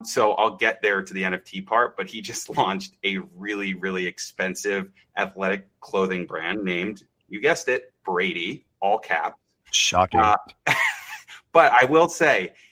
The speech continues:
Speaker 1: it's just another step forward in his Brady empire. And based off the fact that he is now out of the playoffs, I think he's gonna have to work on that. He's been building a lot of momentum in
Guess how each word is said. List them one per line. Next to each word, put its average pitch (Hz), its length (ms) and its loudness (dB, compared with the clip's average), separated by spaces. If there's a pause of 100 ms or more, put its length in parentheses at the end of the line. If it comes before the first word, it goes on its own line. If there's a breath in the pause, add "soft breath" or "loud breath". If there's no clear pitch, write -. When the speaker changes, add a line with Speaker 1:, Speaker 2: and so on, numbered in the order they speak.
(220 soft breath)
Speaker 1:
it's 135 240 -2
just 143 240 -8
another 123 320 -2
step 123 300 -4
forward 110 400 -2
in 101 240 -6
his 104 120 -8
Brady 95 320 -4
empire. 101 360 -2
And 92 240 -6
based 95 260 -6
off 92 100 -8
the - 80 -18
fact 95 340 -4
that 87 140 -10
he 87 320 -14
is 85 200 -12
now 85 340 -4
out 85 180 -4
of 80 140 -8 (240)
the - 80 -20
playoffs, 139 680 2
I 101 100 -4
think 95 240 -10
he's 87 160 -20
gonna 90 180 -6
have 87 120 -6
to - 60 -20 (120)
work 127 160 -4
on 131 140 0
that. 131 300 4 (240 loud breath)
He's 135 360 -10
been - 340 -2
building 123 300 0
a 110 80 -2
lot 95 320 0
of 98 60 -6
momentum 92 880 -6
in 90 320 -8